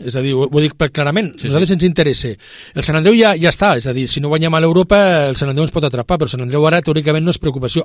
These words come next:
Speaker 1: Hem de guanyar l'Europa sí o sí, i per mi la millor opció és que l'Eur-, el, l'Hèrcules puntuï a Vic, perquè aleshores quedem segon segur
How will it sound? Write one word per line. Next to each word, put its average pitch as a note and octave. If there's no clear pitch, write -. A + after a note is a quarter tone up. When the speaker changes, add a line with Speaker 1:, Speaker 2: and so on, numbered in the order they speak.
Speaker 1:
Hem F#3+
de G3
guanyar F3+
l'Europa C#3
sí D3+
o C3+
sí, A3
i D#3+
per C#3
mi F#3
la D3
millor D3+
opció A3
és -
que D#3+
l'Eur-, D3
el, C#3+
l'Hèrcules G#3+
puntuï E3+
a D3
Vic, A2+
perquè C3+
aleshores C#3
quedem D3
segon F3
segur F#3+